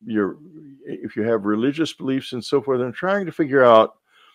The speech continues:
what would make them, because it seems to me pretty clear that you were chosen.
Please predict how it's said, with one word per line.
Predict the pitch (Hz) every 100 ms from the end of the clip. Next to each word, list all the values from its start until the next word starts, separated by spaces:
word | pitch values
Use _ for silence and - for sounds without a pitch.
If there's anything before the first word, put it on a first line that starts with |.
| _ _ _ _
what | 165 208
would | 156 151 113
make | 127 165 165 -
them, | 123 98 98 107 -
because | 120 139 151
it |
seems | - 220 220 -
to | 143
me | 147 143 -
pretty | 214 208
clear | - - 196 156
that | 110 110
you | 151
were | 117 98
chosen. | - - - 226 135 92